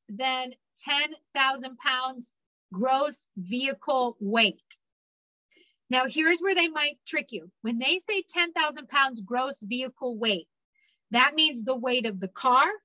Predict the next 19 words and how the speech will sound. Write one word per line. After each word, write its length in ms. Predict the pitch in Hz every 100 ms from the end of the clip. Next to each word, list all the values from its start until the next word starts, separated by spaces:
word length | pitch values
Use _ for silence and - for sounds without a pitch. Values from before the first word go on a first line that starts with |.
| _ _ _ -
the 140 | 214
weight 280 | 233 285 277
of 100 | 226
the 120 | 196 196
people, 460 | - 330 339 381 427 _ _ _
the 100 | 247
weight 280 | 220 269 277
of 120 | 233
the 100 | 202
cargo, 600 | - - 285 311 349 381 -
the 80 | 240
weight 260 | 226 262
of 140 | 233 185
the 100 | 196 _ -
fluid, 420 | 262 320 370 370 -
everything 720 | 302 381 381 381 370 359 359 311
added 300 | 320 320 311
all 200 | 269 285
together 540 | 285 226 285 202 185